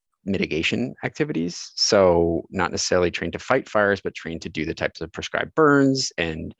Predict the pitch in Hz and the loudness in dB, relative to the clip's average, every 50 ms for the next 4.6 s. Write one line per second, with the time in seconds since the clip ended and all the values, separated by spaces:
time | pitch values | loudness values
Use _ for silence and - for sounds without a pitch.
0 | _ _ _ _ - - - - - - - - 101 85 82 80 78 73 - - | _ _ _ _ -10 -8 -8 -8 -8 -8 -2 0 0 2 2 0 -2 -6 -4 0
1 | - 78 - - - - - - - - - 82 82 80 85 90 - - - _ | 2 2 4 4 2 0 0 -2 -4 -4 -4 -4 -4 -4 -4 -6 -8 -12 -14 _
2 | _ _ _ - - 78 - - - 92 - 87 87 87 85 82 85 - - 85 | _ _ _ -6 -6 -4 -2 0 0 2 4 4 2 2 0 -2 -4 -6 -4 -4
3 | 85 - 87 82 - - - - - 87 80 80 - 80 82 - 82 - 87 87 | -4 -2 -2 -6 -6 -8 -16 -10 -8 -8 -8 -4 -4 -4 -4 -4 -4 -6 -6 -6
4 | - - 82 82 82 78 78 78 80 78 - - | -4 -4 -4 -4 -2 -2 -2 0 0 -2 -2 -4